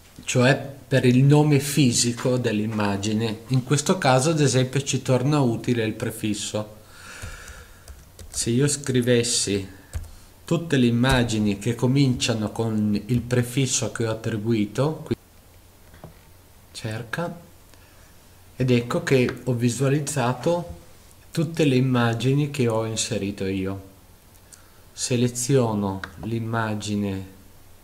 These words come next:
corrispondente a Grigina, modifica,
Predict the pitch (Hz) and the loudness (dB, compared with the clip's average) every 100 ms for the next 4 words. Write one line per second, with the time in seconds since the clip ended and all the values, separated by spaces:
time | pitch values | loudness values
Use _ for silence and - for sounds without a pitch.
0 | - - - - - - 120 117 - - | -20 -20 -20 -20 -18 -4 -2 0 -2 -4
1 | 113 110 117 117 107 - 107 101 107 98 | -4 0 0 0 -4 -2 -2 -2 -4 -6
2 | - 117 113 107 107 110 110 123 160 - | -6 -4 -4 -4 -4 -4 -2 -2 -2 -8
3 | - - - - - - - 120 131 131 | -18 -20 -20 -18 -18 -18 -10 -4 -2 0
4 | 95 - 120 117 160 185 | -4 -4 -6 -4 -2 -4